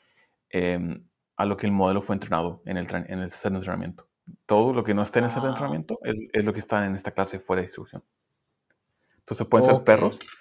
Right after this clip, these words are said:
Speaker 1: pero pueden ser perros artísticos, por ejemplo, perros que fueron dibujados por alguna persona, que no sean fotografías, por ejemplo, de perros reales.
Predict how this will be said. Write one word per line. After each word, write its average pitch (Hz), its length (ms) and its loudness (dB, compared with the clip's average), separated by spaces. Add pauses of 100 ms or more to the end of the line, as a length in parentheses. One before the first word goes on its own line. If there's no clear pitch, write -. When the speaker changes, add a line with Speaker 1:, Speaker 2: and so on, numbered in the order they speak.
(260)
Speaker 1:
pero 117 180 2
pueden 107 180 4
ser 107 160 0
perros 110 280 6
artísticos, 104 480 -6
por - 100 -14
ejemplo, 98 300 -14
perros 95 240 -4
que 98 100 -8
fueron 95 240 -4
dibujados 92 580 -6 (680)
por 95 120 0
alguna 95 220 -2
persona, 95 300 -4
que - 80 -2
no 98 80 0
sean 101 320 0
fotografías, 101 520 0
por 98 100 -12
ejemplo, 92 240 -4
de 90 60 -10
perros 92 200 -4
reales. 92 460 -8